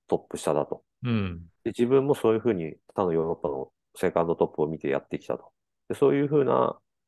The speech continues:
Speaker 1: ものが、えっと、鎌田選手からはやっぱ感じられなくて、
Speaker 2: うん。
Speaker 1: っ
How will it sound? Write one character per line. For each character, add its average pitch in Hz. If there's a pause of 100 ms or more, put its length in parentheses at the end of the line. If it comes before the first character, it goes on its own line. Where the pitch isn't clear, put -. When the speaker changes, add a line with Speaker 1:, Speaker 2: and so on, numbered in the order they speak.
(320)
Speaker 1:
も 131
の 135
が、 107 (160)
え -
っ -
と、 -
鎌 92
田 78
選 78
手 -
か -
ら 76
は 67
や 67
っ -
ぱ -
感 82
じ 80
ら 78
れ 78
な 78
く -
て、 78
Speaker 2:
う 123
ん。 98
Speaker 1:
っ 82